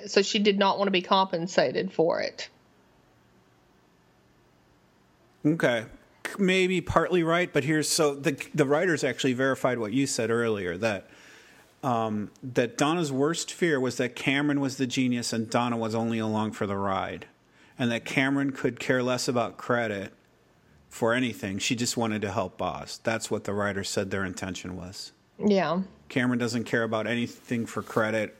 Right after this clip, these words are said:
Speaker 2: or even for what I was saying, that I want to see if I could do it. She just wanted to help Boz.
Speaker 1: Yeah.
Speaker 2: So, um, some Redditors, Michelle, made the power clothing observation that in the first scene, Donna's walking around that table with her, that conference table with her red blazer,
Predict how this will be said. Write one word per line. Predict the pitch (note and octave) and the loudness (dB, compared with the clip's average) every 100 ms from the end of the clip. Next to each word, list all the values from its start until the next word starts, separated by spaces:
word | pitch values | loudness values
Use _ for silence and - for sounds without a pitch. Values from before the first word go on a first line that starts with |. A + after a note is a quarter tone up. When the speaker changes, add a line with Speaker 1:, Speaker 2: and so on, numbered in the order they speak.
| - | -4
Speaker 2:
or | A#2 | 0
even | F3+ G3 | 2 2
for | C3 B2+ | 0 2
what | A#2+ A#2+ | 2 2
I | |
was | D3+ C3 | 2 0
saying, | - A2+ A2 | 0 0 0
that | G#2 | 0
I | A2+ | 0
want | A2+ A2 | 0 0
to | |
see | G#2+ A#2 | 0 -2
if | A2 | 0
I | A2 | -2
could | A2 G2+ | -2 -2
do | A2+ | 0
it. | B2+ | 0
She | - A2+ | -2 -2
just | A#2+ - | -4 0
wanted | A#2 A2 | 0 0
to | G#2 | 0
help | G#2+ G2+ | -2 -2
Boz. | - G2+ G2+ G2 - - - _ - - - - - - - | 0 0 0 -6 -14 -20 -20 _ -20 -20 -20 -20 -18 -8 4
Speaker 1:
Yeah. | G3 D3+ F3 - - - - - - - - | 4 4 -4 -8 -20 -20 -20 -20 -20 -20 -10
Speaker 2:
So, | - - F#3 F3 F3 | -2 6 6 6 4
um, | E3+ D#3 D3 C#3 - - - - | 2 2 2 -2 -8 -20 -20 6
some | G3 F3 | 6 8
Redditors, | F3 F#3 F3 D#3 | 4 4 2 0
Michelle, | E3 - D3+ D3 | 0 2 2 4
made | C#3+ C3+ | 2 0
the | |
power | B2 - D3 C#3+ C3+ | -4 2 2 2 0
clothing | - C#3+ C#3+ C3+ | 2 2 4 2
observation | B2+ B2 A#2 A2+ A#2 - A#2 | 2 0 0 0 0 2 2
that | A#2 A2+ | 2 0
in | A2+ | -2
the | A2 | -2
first | - C3+ C3+ - - - | 0 2 2 -2 -6 -4
scene, | - C3+ B2 A#2 | 0 2 2 2
Donna's | A#2 A#2+ A#2+ A2+ A#2 | 0 0 0 -2 2
walking | A#2 A#2 A2+ | 2 2 0
around | A2+ A2+ | 0 2
that | A2+ G#2+ | 0 -2
table | - A#2 A2+ A2+ | 2 2 4 2
with | A2+ - | 0 0
her, | A2 G#2 G2 | 0 2 0
that | A2+ G#2+ | 0 0
conference | - A2+ A2+ - | 0 0 0 -2
table | - A#2 A2 | 0 2 2
with | G#2+ | 0
her | G#2 | 0
red | G2+ - G#2+ A2+ A2 G#2+ | -2 -2 2 2 2 0
blazer, | G#2 G#2 A2 A#2 B2 | 0 2 0 0 -2